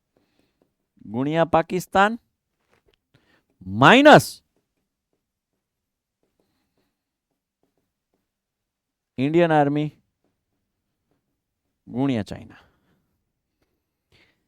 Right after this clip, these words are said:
બેય ને? તો એ જ રીતે એને જો ઓફિશિયલી લખવું હોય કે એ છે એ બી માઇનસ સી સાથેનું વિભાજન કરે, તો વિભાજન કરવું in the sense એ છે એ બી સાથે પણ ગુણાય, માઇનસ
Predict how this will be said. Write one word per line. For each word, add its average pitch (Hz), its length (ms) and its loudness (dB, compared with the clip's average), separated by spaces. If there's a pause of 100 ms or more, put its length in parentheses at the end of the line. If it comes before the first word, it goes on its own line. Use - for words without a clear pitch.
(420)
બેય 277 260 4
ને? 123 60 -4 (640)
તો 262 80 -4
એ 233 360 6
જ 233 160 6
રીતે 165 240 2 (140)
એને 185 140 -4 (120)
જો 190 60 -2 (140)
ઓફિશિયલી 226 600 2
લખવું 160 380 -2
હોય 98 280 -6 (540)
કે 127 80 -8 (200)
એ 208 40 4 (120)
છે 113 140 -2 (480)
એ 117 100 -8 (100)
બી 180 220 -4
માઇનસ 160 300 -4 (100)
સી 208 220 -6
સાથેનું 143 460 -2
વિભાજન 143 480 0
કરે, 202 180 6 (400)
તો - 40 -16 (100)
વિભાજન 170 460 4
કરવું 185 240 0
in 170 100 -6
the 180 140 6
sense 180 180 -6 (160)
એ - 80 2
છે 170 220 -2
એ - 100 -2
બી 170 200 -2
સાથે 180 240 2 (120)
પણ 220 260 0
ગુણાય, 113 320 -4 (580)
માઇનસ 185 520 6